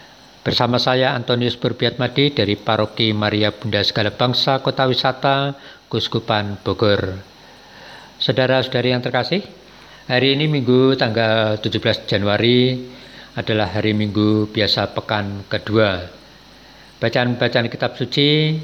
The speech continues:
yang bisa saudara-saudari baca terlebih dahulu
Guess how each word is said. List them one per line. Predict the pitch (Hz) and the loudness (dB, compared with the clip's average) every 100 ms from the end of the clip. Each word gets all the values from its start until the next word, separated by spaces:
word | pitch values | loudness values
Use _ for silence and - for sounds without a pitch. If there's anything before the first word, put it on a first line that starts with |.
| - - - - - - | -10 -20 -20 -20 -16 -2
yang | 117 - | -2 0
bisa | 107 - 123 113 113 | -2 0 0 2 0
saudara-saudari | - 113 107 107 107 - - 101 104 104 | -2 0 0 2 0 -2 -2 0 0 0
baca | 101 104 117 104 104 107 | -4 -4 -2 0 -2 -4
terlebih | 104 101 104 107 | -4 -4 -2 0
dahulu | 107 127 160 | 2 2 2